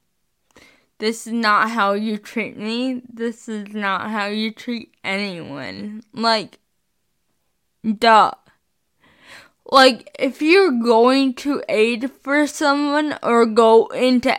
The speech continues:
anything children related and you don't like children, don't freaking do it.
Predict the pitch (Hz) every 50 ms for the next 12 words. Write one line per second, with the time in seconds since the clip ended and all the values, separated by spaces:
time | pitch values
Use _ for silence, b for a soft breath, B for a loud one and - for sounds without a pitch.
0 | - - - 208 208 233 247 254 254 247 247 277 262 254 254 254 247 - - -
1 | 220 185 190 202 220 247 269 277 285 285 277 277 277 285 294 311 320 311 302 302
2 | 311 294 330 330 339 359 370 - - _ B 285 294 B B B B _ - 240
3 | 254 262 254 233 208 202 - 226 214 214 214 208 233 247 254 240 - 226 - -
4 | - 220 185 190 214 220 262 269 269 247 262 247 220 285 254 247 233 254 262 -
5 | - _ _ _ _ _ - - - 277 294 294 247 - 302 285 262 247 233 226
6 | 202 190 202 262 285 339 359 330 269 208 - -